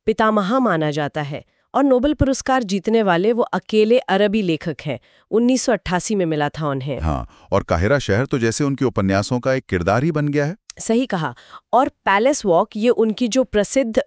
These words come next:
Speaker 1: कायरो ट्रिलॉजी है, उसका पहला भाग है। उन्नीस सौ छप्पन में आया था।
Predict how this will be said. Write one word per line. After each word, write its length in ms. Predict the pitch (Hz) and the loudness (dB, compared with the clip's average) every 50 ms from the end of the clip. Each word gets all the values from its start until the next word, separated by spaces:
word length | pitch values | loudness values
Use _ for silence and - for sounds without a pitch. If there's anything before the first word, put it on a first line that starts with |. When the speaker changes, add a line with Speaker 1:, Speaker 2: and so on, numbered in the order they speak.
| _ _ - | _ _ 0
Speaker 1:
कायरो 320 | 208 185 185 196 208 233 | 2 4 4 4 4 2
ट्रिलॉजी 520 | 226 - 208 185 170 165 165 151 156 175 | 2 0 -2 -2 0 0 -2 -2 -2 -4
है, 180 | 151 180 214 240 - _ _ _ _ _ | -2 -2 -4 -4 -6 _ _ _ _ _
उसका 240 | 233 220 - - 247 | -6 -4 0 0 0
पहला 360 | 226 - 220 190 185 180 165 | 0 0 -2 0 0 0 0
भाग 300 | 156 131 139 147 139 139 | -2 -2 -4 -6 -6 -6
है। 200 | 147 139 139 - - _ _ _ _ _ _ - | -6 -8 -10 -10 -14 _ _ _ _ _ _ 0
उन्नीस 300 | 220 240 247 262 277 - | 2 4 4 4 2 2
सौ 100 | - 285 | 0 -2
छप्पन 360 | - - 220 185 - 214 196 | -4 -4 -6 -4 -2 0 0
में 140 | 190 175 156 | 2 2 0
आया 200 | 139 139 139 139 | 0 0 -2 -4
था। 240 | - - 147 - | -6 -8 -10 -12